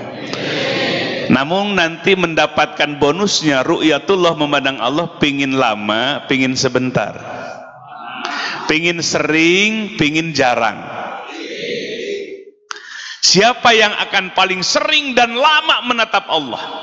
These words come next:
Itulah orang yang semenjak di dunia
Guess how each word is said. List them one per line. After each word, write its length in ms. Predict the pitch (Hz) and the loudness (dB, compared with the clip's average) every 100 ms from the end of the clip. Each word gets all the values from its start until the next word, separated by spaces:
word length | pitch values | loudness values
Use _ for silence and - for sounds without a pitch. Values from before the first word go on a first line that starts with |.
| - - - _ _ _ - - _ | -14 -18 -20 _ _ _ -20 -20 _
Itulah 560 | - 131 - 185 165 135 117 - - - - - | -2 -2 6 6 6 2 -4 -12 -10 -10 -6 2
orang 400 | 127 127 156 175 | 4 4 2 0
yang 240 | 160 147 135 | 0 0 0
semenjak 800 | - 180 196 226 170 160 - 139 | -2 0 0 2 2 0 0 0
di 80 | |
dunia 560 | 135 190 226 151 151 208 | 2 2 4 4 2 -2